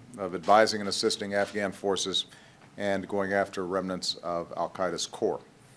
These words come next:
We have to keep degrading and ultimately destroying isil in Iraq and Syria. We have to build, uh, counterterrorism partnerships and new platforms. We have to continue the fight against Ebola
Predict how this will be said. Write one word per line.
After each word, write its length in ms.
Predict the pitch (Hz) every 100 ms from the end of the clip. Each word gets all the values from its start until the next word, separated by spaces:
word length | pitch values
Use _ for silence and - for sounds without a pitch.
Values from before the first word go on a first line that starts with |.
| - - - - - -
We 80 |
have 80 | 92
to 80 | -
keep 420 | - 113 - -
degrading 500 | 95 98 107 113 123
and 220 | 98 85
ultimately 480 | 82 92 104 101 101
destroying 440 | 85 - 107 104 98
isil 380 | 98 - 104
in 60 | 95
Iraq 380 | 87 104 135 - - -
and 120 | 87
Syria. 460 | 87 - 113 123 143
We 160 | 95 85
have 160 | 85
to 80 | -
build, 400 | 69 101 104 101 - - - - - - -
uh, 200 | 85 87 - -
counterterrorism 720 | - 113 107 - 107 98 87 - -
partnerships 720 | - 117 113 110 123 123 -
and 180 | 82 78 - - -
new 120 | 104
platforms. 840 | 101 113 117 - 120 127 127 - - - - - - - - - -
We 140 | 92
have 180 | 95 -
to 260 | 90 87 -
continue 360 | - 92 117 110
the 80 | 95
fight 240 | 110 110
against 300 | 104 104 -
Ebola 440 | 85 104 110 120